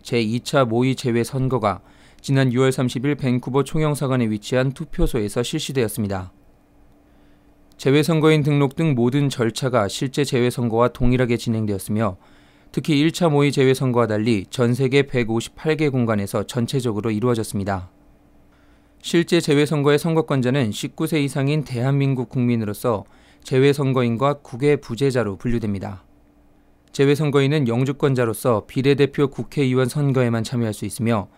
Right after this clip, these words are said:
국외 부재자는 유학생 및 상사원 등 일시체류자로서 지역구 및 비례대표 국회의원 선거에 모두 참여할 수 있습니다.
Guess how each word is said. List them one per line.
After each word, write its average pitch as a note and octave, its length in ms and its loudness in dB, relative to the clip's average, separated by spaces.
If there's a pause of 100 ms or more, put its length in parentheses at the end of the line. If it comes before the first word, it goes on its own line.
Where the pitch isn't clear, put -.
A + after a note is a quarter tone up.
(440)
국외 D3 320 2
부재자는 A#2+ 720 0 (120)
유학생 C3+ 480 0
및 D3+ 120 0
상사원 D#3+ 600 0
등 G#2+ 220 -2
일시체류자로서 A#2 1000 -2 (460)
지역구 C#3+ 380 0
및 D#3 200 0
비례대표 C#3+ 600 0
국회의원 B2+ 560 0
선거에 A#2+ 520 0
모두 A2 400 -2
참여할 C3 340 -2
수 - 120 -8
있습니다. G2+ 460 -4